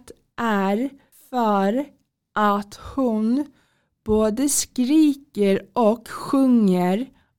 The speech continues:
om vartannat. Alla i klassen blir såklart väldigt arga och ledsna, och läraren säger åt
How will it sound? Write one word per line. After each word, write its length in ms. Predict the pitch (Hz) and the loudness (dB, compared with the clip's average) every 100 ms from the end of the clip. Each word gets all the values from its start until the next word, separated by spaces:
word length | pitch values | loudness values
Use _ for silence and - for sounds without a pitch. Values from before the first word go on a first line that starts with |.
| _ - | _ -4
om 340 | 262 277 254 | 0 2 2
vartannat. 1160 | 202 208 - 214 208 220 226 - 240 - _ - _ _ _ _ _ _ - | 0 -2 -4 -2 0 0 0 0 -4 -10 _ -20 _ _ _ _ _ _ -2
Alla 520 | 254 240 240 269 294 | 0 2 2 0 -2
i 160 | - 220 | -2 -6
klassen 920 | 220 - 254 254 - - 202 202 196 | -6 -6 -4 -4 -8 -6 -2 0 0
blir 380 | 233 269 269 262 | 0 2 0 0
såklart 760 | - 202 202 202 175 190 - | -2 -6 -6 -4 -2 -4 -4
väldigt 840 | 185 185 247 247 214 214 262 294 - _ - | -6 -4 -2 0 0 0 -2 -4 -10 _ -4
arga 800 | 233 220 196 214 247 208 202 240 - _ _ _ - | -2 0 0 0 0 -2 -2 -6 -14 _ _ _ -8
och 240 | 208 - | -8 -4
ledsna, 920 | 226 226 233 - - 254 233 180 190 240 _ _ _ _ - | -4 -2 -2 -2 -4 -2 0 0 0 -6 _ _ _ _ -6
och 240 | 220 214 | -6 -2
läraren 760 | 233 247 247 226 233 269 285 294 | 0 2 2 2 0 0 -2 -2
säger 640 | - 233 226 226 214 - - | 0 0 2 0 -2 -4 -4
åt 520 | 302 311 277 _ | 0 0 0 _